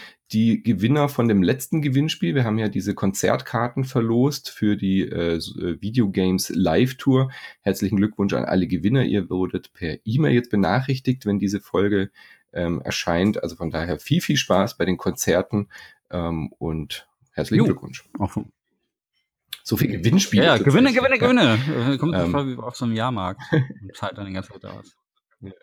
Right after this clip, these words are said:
Speaker 1: Also, äh, so zur Transparenz, wir kriegen übrigens
Speaker 2: Ja.
Speaker 1: nichts dafür, gell? Also n-, nur noch mal so als Hinweis, es gibt ja dann, äh, das ist eigentlich nur Arbeit für uns, aber ich find's immer eine ganz gute Möglichkeit, auch, ähm, euch was Gutes zu tun. Also gerade so die Konzertkarten zum Beispiel fand ich eine super Sache.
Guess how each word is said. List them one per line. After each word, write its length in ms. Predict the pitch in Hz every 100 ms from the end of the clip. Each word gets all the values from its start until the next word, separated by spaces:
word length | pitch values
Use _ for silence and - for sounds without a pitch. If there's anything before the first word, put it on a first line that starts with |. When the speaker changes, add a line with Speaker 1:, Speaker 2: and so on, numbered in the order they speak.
| _
Speaker 1:
Also, 260 | - 107 120
äh, 280 | 117 113 120
so 160 | 127
zur 180 | 127 127
Transparenz, 540 | - 113 - 95 135 120
wir 80 |
kriegen 260 | 120 131 135
übrigens 320 | 104 113 107
Speaker 2:
Ja. 40 | 135
Speaker 1:
nichts 220 | 131 -
dafür, 440 | 92 - 85 78 -
gell? 220 | - 107 131
Also 200 | 98 92
n-, 300 | 92 87 -
nur 100 | 110
noch 120 | 110
mal 180 | 110 98
so 140 | 95 -
als 160 | -
Hinweis, 340 | 117 123 90 85
es 120 | -
gibt 180 | 87 92
ja 60 |
dann, 220 | 85 87 - - - _ -
äh, 220 | 80 80
das 140 | 90
ist 80 | -
eigentlich 300 | - 107 110
nur 180 | 113 -
Arbeit 320 | 90 - 131
für 140 | 135
uns, 320 | - 127 143 -
aber 220 | 92 98
ich 120 | -
find's 200 | 107 98
immer 160 | 101 95
eine 120 | 90
ganz 240 | 90 87
gute 440 | - 95 98 87 - - - _
Möglichkeit, 760 | 87 107 113 107 - 90 -
auch, 300 | 90 90 - 101 -
ähm, 400 | 90 82 82 - -
euch 380 | 90 101 - - _ _ _ _
was 300 | 123 - 95
Gutes 240 | - - -
zu 100 | 107
tun. 260 | 90 87
Also 160 | 95 95
gerade 300 | 87 98 104
so 100 | 101
die 120 | 98
Konzertkarten 680 | 98 95 98 104 - 117 113
zum 120 | -
Beispiel 200 | 107 110
fand 140 | 107 101
ich 100 | 101
eine 100 | 92
super 280 | 101 98
Sache. 340 | 92 92 98